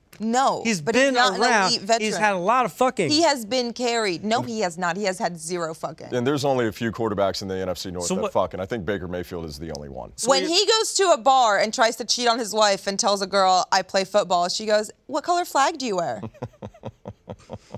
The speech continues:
Speaker 3: Mia ain't lying. She knows what she's talking about.
Speaker 2: So what you're saying is that he's relying on his defense to get fucked.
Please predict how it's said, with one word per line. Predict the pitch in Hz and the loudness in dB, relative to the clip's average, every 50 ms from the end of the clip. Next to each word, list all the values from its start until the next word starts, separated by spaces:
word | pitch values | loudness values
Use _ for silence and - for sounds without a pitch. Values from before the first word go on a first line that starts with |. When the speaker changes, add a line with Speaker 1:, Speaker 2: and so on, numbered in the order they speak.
| - _ _ _ _ _ _ _ _ _ _ _ _ _ _ _ _ _ - - - - _ _ _ - | -18 _ _ _ _ _ _ _ _ _ _ _ _ _ _ _ _ _ -20 -20 -20 -20 _ _ _ -10
Speaker 3:
Mia | 95 101 104 107 104 | -6 -2 -2 0 0
ain't | 101 98 - | -2 -2 -4
lying. | - 90 90 87 78 71 | -2 -2 -2 -2 -4 -6
She | 71 - - 92 | -10 -10 -10 -8
knows | 90 92 90 82 - | -6 -6 -6 -6 -8
what | 87 78 | -12 -12
she's | - 85 - | -12 -12 -8
talking | - 87 80 73 80 78 | -6 -6 -6 -6 -8 -10
about. | 71 71 65 - - _ _ - - - - | -10 -10 -10 -10 -12 _ _ -20 -20 -16 -10
Speaker 2:
So | - - 151 | -6 -4 -2
what | 139 160 180 | -2 -2 -2
you're | 156 147 | -4 -4
saying | - - 165 151 143 135 | -4 -2 -2 -2 -2 -2
is | 123 120 | -2 -4
that | 120 123 110 | -4 -4 -4
he's | 113 139 135 117 120 | -2 -2 -2 -2 -4
relying | 127 123 135 143 139 135 131 123 | -4 -2 -2 0 0 -2 -2 -4
on | 117 107 | -6 -6
his | 107 95 | -8 -6
defense | - 165 190 185 - 135 104 87 - | -4 -4 -4 -4 -4 -6 -6 -6 -10
to | - | -12
get | 95 101 101 | -12 -12 -14
fucked. | - - _ - - - | -16 -20 _ -20 -20 -20